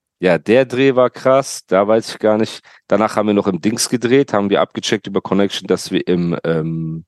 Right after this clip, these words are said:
nicht Rumors, sondern, wie hieß die Bar, wo wir gedreht haben?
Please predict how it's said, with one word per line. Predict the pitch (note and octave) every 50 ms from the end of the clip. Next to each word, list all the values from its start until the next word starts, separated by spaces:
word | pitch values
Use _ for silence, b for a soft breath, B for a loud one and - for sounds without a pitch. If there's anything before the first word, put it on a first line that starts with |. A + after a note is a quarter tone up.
| _
nicht | - B2 A#2 -
Rumors, | - F2 F#2 G#2 A#2+ C#3+ D3 C#3+ C#3 C#3+ - -
sondern, | - A2 G#2+ A2 A2 G#2+ G#2 G#2 G#2 G#2+ G#2 B B B B B B B _
wie | - B2+
hieß | B2+ B2 A#2 - -
die | - F#2+ F#2
Bar, | F2 G2 F#2 F2+ F2 E2+ E2
wo | E2+ D#2+
wir | E2+ D#2
gedreht | D#2+ D#2 D2 D#2+ E2 E2 - -
haben? | D#2+ D2+ D2 C#2 C2+ -